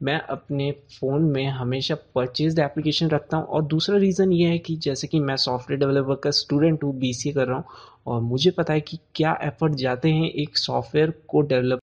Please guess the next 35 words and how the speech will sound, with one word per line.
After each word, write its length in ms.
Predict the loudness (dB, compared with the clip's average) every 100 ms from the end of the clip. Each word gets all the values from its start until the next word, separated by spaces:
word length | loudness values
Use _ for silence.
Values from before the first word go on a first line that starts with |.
| _ _ _ _ -20 _ 0
करने 300 | 4 6 6
में। 240 | 4 0 -4 _ 0
डेवलपर 480 | 2 4 4 4 2
दिन 340 | 2 2 2
रात 300 | 2 0 -2
एक-एक 580 | -4 -4 -2 -4 -6 -8 0
कोड 240 | 6 6
उसे 200 | 4 0
लिख 200 | 0 -4 -4
के, 160 | -2 0
हर 240 | 0 2
एक 200 | 0 0
तरह 200 | -2 -2
से 220 | -2 -2
जोड़-जाड़ 640 | -2 2 2 2 0 -4 0
के 140 | 0
एक 340 | 0 0 0
एप्लीकेशन 560 | 0 -2 -4 -2 -2 -2
सेटअप 460 | -2 -2 -2 -4 -6 -8
क्रिएट 280 | 0 0 0
करता 320 | -4 -4 -6
है। 120 | -6 -12 -20 -20 _
तो 360 | 2 4 4 -2 -20 -12 0
ये, 360 | 4 6 4 2
अ, 460 | 2 4 6 4 2 -4 -4
एप्लीकेशन 1120 | -2 0 2 2 2 4 4 4 4 2 -2 -10 _ 0
का 140 | 0
एक 220 | 2 -4 -4
छोटा 300 | -2 0 -2
सा 140 | -4
फीस 440 | -4 0 0 2
है 120 | 2 4
जो 140 | 2
मैं 120 | 0
उन्हें 240 | 0 -2